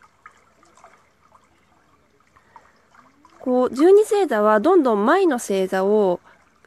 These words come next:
改善していくみたいな感じで成り立ってるみたいなんですよ。なんか、人の一生みたいな感じになっていて、なので、お牛座さんはお羊座さんのチャレンジするパワーがちょっ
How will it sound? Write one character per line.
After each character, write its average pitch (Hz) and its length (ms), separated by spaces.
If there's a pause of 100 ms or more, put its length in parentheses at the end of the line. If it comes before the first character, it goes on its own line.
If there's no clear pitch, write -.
(140)
改 320 220
善 349 240
し 349 140
て 330 180
い 320 60
く 320 160
み 247 100
た 202 180
い 190 60
な 190 120
感 190 280
じ 190 160
で 233 340 (300)
成 226 120
り 247 80
立 277 120
っ 269 60
て - 160
る 254 80
み 262 120
た 220 120
い 180 60
な 165 120
ん - 20
で 165 100
す - 100
よ。 - 100 (180)
な 240 120
ん 220 60
か、 180 240 (360)
人 - 240
の 330 140
一 214 120
生 294 360
み 294 160
た 214 160
い 185 60
な 175 100
感 175 240
じ 175 120
に 175 80
な 180 100
っ - 60
て - 140
い 160 100
て、 202 380 (880)
な 294 120
の 269 120
で、 220 100
お 220 120
牛 294 220
座 330 100
さ 311 240
ん 294 80
は 294 320
お 226 100
羊 320 440
座 330 160
さ 302 200
ん 285 140
の 277 100
チ - 140
ャ 349 60
レ 349 120
ン 277 80
ジ 202 120
す 190 200
る 185 140
パ 285 240
ワ 180 420 (340)
ー - 40
が 302 100 (300)
ち - 120
ょ - 20
っ - 60